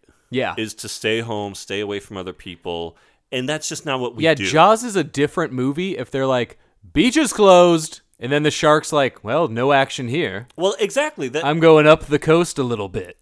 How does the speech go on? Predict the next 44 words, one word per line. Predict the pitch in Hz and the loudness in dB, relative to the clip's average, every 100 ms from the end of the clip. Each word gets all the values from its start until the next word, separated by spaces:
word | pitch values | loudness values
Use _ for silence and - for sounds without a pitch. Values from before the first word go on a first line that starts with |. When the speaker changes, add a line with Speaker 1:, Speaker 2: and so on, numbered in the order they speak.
| - | -6
Speaker 2:
And | 156 | -4
it's | 160 151 - | -4 -8 -10
the | 156 | -10
same | 175 165 | -8 -8
thing | 175 156 | -10 -12
here. | 202 143 | -10 -10
If | 120 - | -10 -12
they | 117 139 | -6 -4
had | 143 131 | -4 -8
let | 107 110 135 | -8 -6 -6
it | 120 120 - - | -6 -10 -12 -14
just | 120 113 - - _ _ | -10 -10 -12 -16 _ _
swim | - - 101 113 127 127 | -18 -16 -8 -6 -6 -6
and | 104 85 | -10 -12
not | 98 107 107 | -8 -8 -6
have | 117 110 | -8 -8
any | 104 | -12
food | 90 127 143 - | -10 -8 -8 -8
for | 107 92 92 _ | -10 -10 -10 _
two | - 98 | -14 -12
weeks | 85 82 85 98 | -10 -12 -12 -12
or | |
whatever, | 87 85 87 98 | -10 -8 -8 -10
it | 101 92 | -10 -8
would | 92 | -10
have | 90 | -10
moved | 92 92 120 | -12 -12 -12
on. | 147 80 76 | -12 -14 -10
Speaker 1:
Yeah. | 220 127 - - | -8 -8 -12 -12
Speaker 2:
It, | 104 107 | -10 -8
it | 104 | -10
stays | - - 131 131 | -10 -6 -6 -6
there | 113 | -10
because | 95 - 98 87 | -12 -12 -14 -14
it | |
keeps | - 139 - | -18 -20 -20
feeding. | - 82 80 90 - | -18 -16 -14 -14 -10
There's | 117 123 | -8 -6
even | 156 139 | -6 -6
a | |
line | 120 127 131 | -6 -6 -6
where | 104 | -8
he's | 95 90 | -12 -10
like, | 92 87 - | -8 -8 -12